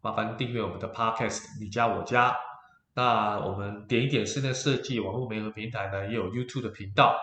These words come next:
也有官方的粉丝团。那如果你有任何的建议或者是问题的话，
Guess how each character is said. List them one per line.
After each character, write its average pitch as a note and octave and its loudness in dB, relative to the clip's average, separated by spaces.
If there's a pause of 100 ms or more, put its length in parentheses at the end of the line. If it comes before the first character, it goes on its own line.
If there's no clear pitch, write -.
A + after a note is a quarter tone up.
(380)
也 B2+ -2
有 G#2 2
官 C3 2
方 C3 -2
的 G2 -4 (120)
粉 F#2 -6
丝 C#3+ -6
团。 G2+ 2 (460)
那 A#2 0
如 A#2+ 0
果 C3 2
你 A2 0
有 F#2+ -2
任 B2 -2
何 G#2 -6
的 G#2 -4
建 C3+ 2
议 A2+ -2
或 A2+ -6
者 G#2 -6
是 G#2 -6
问 C3 0
题 - -14
的 G2 -6
话， A#2+ 6